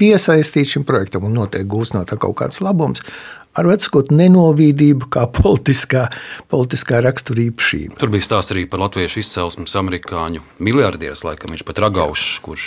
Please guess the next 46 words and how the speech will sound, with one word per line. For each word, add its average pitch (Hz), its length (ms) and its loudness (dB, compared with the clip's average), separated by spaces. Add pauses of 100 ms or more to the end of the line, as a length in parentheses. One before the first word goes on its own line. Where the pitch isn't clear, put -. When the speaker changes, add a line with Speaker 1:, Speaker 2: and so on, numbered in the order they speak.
(160)
Speaker 2:
kurš 82 160 -10
Speaker 1:
Jā. 73 140 0
Speaker 2:
bija 80 160 -10
gatavs 76 340 -12
te - 80 -14
to 78 160 -12
visu 80 160 -12
darīt. - 220 -10 (260)
Speaker 1:
Jā, 262 460 6
tu-, 359 80 2 (180)
varbūt, 208 460 4
ka 180 80 6
mums 180 180 6
varēja 147 220 6
nepatikt 143 400 0
noteikumi, 123 500 2
varbūt 151 320 4
mēs 113 160 2
varējām 110 240 2
mainīt 113 380 2
noteikumus 123 580 0
un 110 160 -2
nevis 107 300 -2
ilg-, 127 320 -2 (100)
jo 123 320 0 (160)
tas, - 160 0
kas - 160 -2
pašreiz 180 320 4
notiek, 143 320 2
ir 165 140 4
labāk. 110 400 0 (440)
Ā, 120 380 -2
tiek 135 160 2
atrasts 139 340 0
investors, - 680 2 (260)
bet, 120 560 0
un, 120 400 -2
protams, 202 320 4
ka 170 80 2
viņam 147 240 6
būs 135 160 2
noteikumi, 123 480 2
lai 113 160 2
ilgtermiņā 123 800 2
no 117 160 0
viņa, 120 240 0